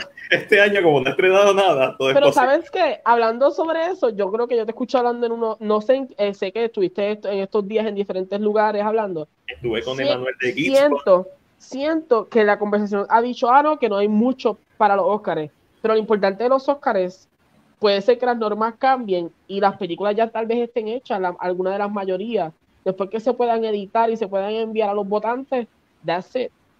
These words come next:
Speaker 2: Eh, pero eso hay que ver qué pasa si esto sigue de verdad hasta dónde vamos. Pero, volviendo al tema de los Wilbur-, Wilbury,
Speaker 1: Wilbury.
Speaker 2: es buena, es graciosa, no es algo que no hemos visto antes. Yo lo que siempre he dicho es esto:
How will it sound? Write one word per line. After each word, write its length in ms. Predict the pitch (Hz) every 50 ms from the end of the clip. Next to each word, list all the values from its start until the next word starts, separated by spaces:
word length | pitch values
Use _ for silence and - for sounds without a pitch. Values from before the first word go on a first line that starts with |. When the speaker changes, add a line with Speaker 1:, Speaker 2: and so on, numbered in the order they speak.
| _ _ _ _
Speaker 2:
Eh, 440 | 185 196 196 196 190 190 185 - - -
pero 180 | 214 220 214 220
eso 140 | 214 214 262
hay 100 | 269 254
que 80 | - 254
ver 140 | 262 262
qué 100 | 254 269
pasa 280 | 226 233 233 233 269 247
si 100 | 220 226
esto 200 | 190 185 - 208
sigue 220 | 208 - 214 208 214
de 140 | 202 196 196
verdad 340 | 190 185 190 190 185 180 175
hasta 200 | 185 180 - 180
dónde 200 | 170 170 170 175
vamos. 300 | 165 165 160 156 151 143 - _ _ _ _
Pero, 360 | _ 226 240 233 196 151 156 - - -
volviendo 380 | 190 202 196 196 196 202 214
al 100 | 226 226
tema 240 | 226 240 240 240 233
de 80 | 233 220
los 100 | 214 196
Wilbur-, 540 | 196 214 214 208 190 180 196 190 185 175 180 190
Wilbury, 500 | 202 214 214 202 190 170 160 160 165 165 _ _ _ _ _ _ _ -
Speaker 1:
Wilbury. 460 | 127 147 147 127 110 110 135 151 - _ _ _ _ _ _ _ _ _ _ _
Speaker 2:
es 240 | 208 226 233 233 -
buena, 540 | 220 190 180 208 208 196 175 160 147 139 - _ _ _ _ _ _ _ -
es 180 | 180 190 185 202
graciosa, 840 | 196 202 196 202 - - 254 254 262 262 254 - 247 214 208 196 - _ _ _ _ _ _ _ _ _ _ -
no 160 | 202 196 214
es 60 | 220 247
algo 180 | 254 247 247
que 80 | 247 247
no 80 | 220 214
hemos 180 | 214 214 208
visto 480 | 202 233 233 220 _ 233 220 220 226 220 _ _ _ _ _ _
antes. 640 | - 190 190 185 185 170 160 - 135 117 - _ _ _ _ _ _
Yo 180 | 160 160 190 202
lo 100 | 220 226
que 120 | 226 214
siempre 280 | 233 214 202 190 208 208
he 40 | 220
dicho 180 | 226 220 - 226
es 60 | 214
esto: 400 | 180 151 143 - _ 143 120